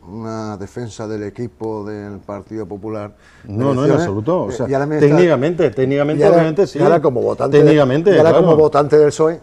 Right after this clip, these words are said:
Speaker 1: como votante del psoe, eh, voy a discrepar y voy a defender un poquito, eh, a
Speaker 2: Lo que he dicho, que Toño
Speaker 1: voy a
Speaker 2: Peral
Speaker 1: defender
Speaker 2: es un, es una persona brillante, porque es brillante.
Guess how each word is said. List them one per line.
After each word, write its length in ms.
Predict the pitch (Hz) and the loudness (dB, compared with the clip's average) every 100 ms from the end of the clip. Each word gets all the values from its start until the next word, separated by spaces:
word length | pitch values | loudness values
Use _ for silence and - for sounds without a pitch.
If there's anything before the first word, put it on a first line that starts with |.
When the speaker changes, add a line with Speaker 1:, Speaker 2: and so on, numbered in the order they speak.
| - | -12
Speaker 1:
como 140 | 127 | -10
votante 300 | 123 143 143 | -6 -4 0
del 100 | 156 | 0
psoe, 260 | - 156 180 - - - | 0 -4 -4 -12 -20 -12
eh, 800 | 117 117 117 113 113 110 107 107 92 _ _ | -6 -4 -4 -6 -8 -8 -10 -12 -14 _ _
voy 200 | 117 135 | -2 0
a 60 | 131 | 0
discrepar 360 | 127 117 147 | -2 -2 0
y 60 | 151 | 2
voy 160 | 123 | 2
a 80 | 120 | 0
defender 340 | 117 117 117 117 | -2 -6 -10 -8
un 100 | 113 | -8
poquito, 480 | 113 117 110 131 - - _ - | -10 -10 -10 -12 -14 -20 _ -16
eh, 320 | 117 107 98 | -12 -12 -14
a 340 | - 104 101 127 | -12 -12 -10 -8
Speaker 2:
Lo 80 | 110 | -2
que 80 | 120 | 0
he 20 | |
dicho, 180 | 135 175 | 0 -2
que 80 | 117 | -6
Toño 180 | 135 147 | -4 0
Speaker 1:
voy 100 | 156 | 2
a 40 | |
Speaker 2:
Peral 200 | 160 170 | 4 2
Speaker 1:
defender 120 | 156 | 2
Speaker 2:
es 320 | 175 151 - 143 | 2 0 -6 -8
un, 80 | |
es 80 | - | -2
una 80 | 175 | -2
persona 200 | 147 180 | 2 2
brillante, 460 | 156 131 147 185 208 - - | 2 2 2 0 -2 -6 -6
porque 300 | 147 120 123 | -4 -2 0
es 60 | 139 | 2
brillante. 500 | 143 135 156 139 | 2 2 2 0